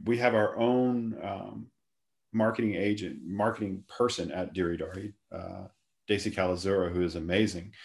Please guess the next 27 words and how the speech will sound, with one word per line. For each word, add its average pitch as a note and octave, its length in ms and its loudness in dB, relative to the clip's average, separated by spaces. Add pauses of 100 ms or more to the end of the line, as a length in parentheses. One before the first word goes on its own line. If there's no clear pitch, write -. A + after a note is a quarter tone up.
(360)
And G#2 160 4
Daisy A#2+ 480 6
basically A2+ 600 4
takes B2+ 460 2
all A#2+ 260 4
the A#2+ 80 2
chefs G#2+ 340 2
under G2+ 240 0
her G2 140 0
wing F2 320 -4 (400)
and G#2+ 180 0
teaches A#2 540 0
them D#2+ 160 -6
how G#2+ 240 2
to A2 120 2
market, G2+ 480 0
not A2+ 300 -2
just B2+ 360 0
for G#2+ 220 2
Diri A2 300 4
Dari, G#2+ 320 0
but F#2+ 260 -2
themselves G2+ 600 -2
as F#2+ 160 2
their G2+ 180 0
own G2 220 0
brand, F#2+ 480 -2